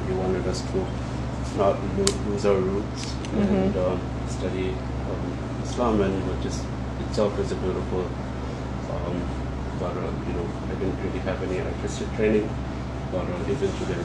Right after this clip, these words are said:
Speaker 1: just moved out and, you know, just got into it right now. Uh, we moved to East Side of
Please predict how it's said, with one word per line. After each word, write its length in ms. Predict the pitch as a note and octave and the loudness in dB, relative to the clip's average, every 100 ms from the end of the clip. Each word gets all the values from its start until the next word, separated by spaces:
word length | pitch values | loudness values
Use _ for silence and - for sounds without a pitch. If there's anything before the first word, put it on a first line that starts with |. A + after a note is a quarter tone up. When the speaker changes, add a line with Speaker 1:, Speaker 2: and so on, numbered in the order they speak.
| - | -2
Speaker 1:
just 160 | - - | -2 -2
moved 300 | A#2 G#2 - | -2 -2 -2
out 160 | - | -2
and, 160 | - E2 E2 E2 - B1+ C2 | -2 0 0 -2 -2 -2 -2
you 100 | - | -2
know, 80 | - - - | -2 -2 -2
just 140 | - - - | -2 -4 -2
got 80 | - | -2
into 260 | - - - | -2 -2 -2
it 100 | - - | -2 -2
right 160 | - | -2
now. 400 | - - - C2 | 0 -2 -2 -2
Uh, 80 | - - - | -2 -2 -2
we 80 | G2+ | 0
moved 240 | G2+ A#2 A#2 | 2 2 2
to 20 | A2+ | 0
East 200 | G#2 G2+ - | 0 0 2
Side 160 | F#2 | 2
of 160 | F2 | 2